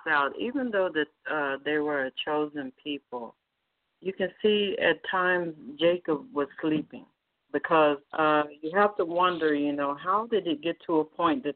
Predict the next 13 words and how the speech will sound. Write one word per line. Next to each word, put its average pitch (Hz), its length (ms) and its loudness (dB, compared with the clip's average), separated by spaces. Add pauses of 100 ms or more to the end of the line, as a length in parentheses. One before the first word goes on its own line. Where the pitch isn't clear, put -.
they 139 480 2
had, 135 280 0 (680)
that, 143 200 2
you 156 200 0
know, 139 260 2 (420)
these 151 200 2 (180)
gods, 151 420 4 (500)
uh, - 240 -4 (100)
that 139 200 -2
he's 156 280 -4
saying, 143 220 2
"Get 185 160 2
a, 180 300 -2